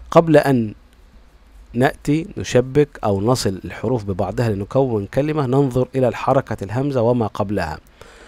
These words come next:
هنا في هذه الكلمة حركة الهمزة السكون وما قبلها مفتوح، إذن الفتحة أقوى من السكون، إذن تكتب الهمزة على الألف،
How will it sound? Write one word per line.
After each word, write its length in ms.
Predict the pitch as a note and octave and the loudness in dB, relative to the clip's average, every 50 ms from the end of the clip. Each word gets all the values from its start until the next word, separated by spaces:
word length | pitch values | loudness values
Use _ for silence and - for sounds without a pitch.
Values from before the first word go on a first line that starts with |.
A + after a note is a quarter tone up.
| - - - - | -20 -8 0 2
هنا 180 | D#3+ F#3 F3 | 4 4 4
في 300 | D3+ - - E3 D#3 D3 | 2 2 2 4 6 8
هذه 320 | C#3 C3 A#2+ A#2+ C#3+ D3 C#3 | 8 8 8 6 4 4 4
الكلمة 420 | A#2 - - A#2 G#2 G2 F#2 F2+ | 2 2 0 0 0 0 -4 -6
حركة 400 | - - D3+ D#3 - - A#2 A#2 | 0 0 0 2 2 -2 -2 -2
الهمزة 340 | A2 A#2+ C3+ C#3 C#3 B2 A#2+ | 0 0 0 0 0 0 0
السكون 640 | G#2+ - - - G#2+ - - C#3 D3+ D#3+ E3 F3 - - - - - - - - - - - - | -2 -2 -4 -8 -6 0 2 2 4 4 2 -2 -8 -16 -20 -20 -20 -20 -20 -20 -20 -16 -6 0
وما 360 | A2+ A#2+ C#3 D3 D#3 D3+ C#3 | 6 8 8 8 8 6 2
قبلها 540 | - - - B2 A#2+ B2+ C#3 C#3+ C#3 C#3+ C3+ | 2 2 0 0 0 2 2 4 4 4 4
مفتوح، 640 | B2+ A#2+ - - - - C3+ A2+ F2 - - - - - - | 2 0 -2 -4 0 2 2 2 2 0 -4 -14 -18 -10 -4
إذن 360 | A#2 A#2 A2 B2+ C3 C3+ C#3+ D#3+ - - - - - - - _ - | -2 0 4 4 4 2 2 -4 -10 -20 -20 -20 -20 -20 -20 _ -6
الفتحة 560 | - G2 - - B2+ - - - - - - - | -6 -6 0 0 0 0 0 -2 -2 -4 0 0
أقوى 360 | C3 - - - A2 G2 F#2+ | -2 -2 -2 -4 -6 -4 -4
من 180 | G#2 A2 A2 G#2+ | -2 -2 -4 -4
السكون، 680 | F#2+ - - G2 - - - A#2+ C3 C#3+ D3+ D#3 D#3 - - | -6 -6 -10 -12 -10 -4 0 2 4 4 4 2 -2 -4 -2
إذن 260 | B2+ A2+ A#2 G#2+ F#2 - - | 0 0 0 0 -2 -2 -8
تكتب 340 | C3+ - - - G#2+ F2+ | -8 -8 -4 -6 -4 -4
الهمزة 520 | F#2 F2 F2+ G#2 A#2+ B2+ C#3 C3+ C3+ D3+ C#3 | -4 -4 -2 -2 0 0 0 0 2 0 0
على 480 | B2 A2 F#2 F#2 F#2 G2 A2+ A#2+ B2 | 0 0 -4 -4 -2 0 2 4 4
الألف، 540 | B2+ C3+ - - C3+ B2 G#2+ G#2+ - - - | 2 0 2 2 2 2 2 0 -4 -8 -14